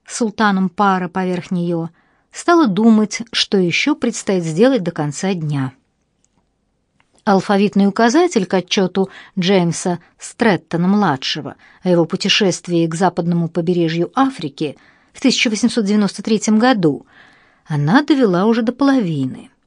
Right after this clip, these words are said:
За статью для ежемесячника "Стрэттон, Кэдуэлл и компания" пока не садилась. А еще мистер Пендлтон поручил ей вычитать каталог для приближающейся выставки,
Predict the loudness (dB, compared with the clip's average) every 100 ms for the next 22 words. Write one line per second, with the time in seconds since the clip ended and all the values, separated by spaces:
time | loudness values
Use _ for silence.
0 | _ _ _ _ _ _ -2 0 0 2
1 | 0 0 4 4 4 2 2 2 0 -2
2 | 0 2 2 2 0 -4 -2 -2 -2 -2
3 | -2 -2 0 0 -2 -6 -2 -2 0 0
4 | -2 -2 -2 0 0 2 -2 -4 -16 _
5 | _ _ _ _ -4 0 0 2 0 0
6 | 0 0 -2 -2 -8 -16 -18 _ _ _
7 | _ _ 0 0 2 0 0 -2 -2 0
8 | 2 4 2 0 0 -2 -2 -6 _ _
9 | _ _ _ 0 0 2 4 4 4 4
10 | 2 0 -2 -4 -4 -4 0 0 2 0
11 | 0 -2 0 2 2 2 2 2 2 2
12 | 2 2 0 -2 -2 0 2 2 0 -8
13 | -18 -16 -16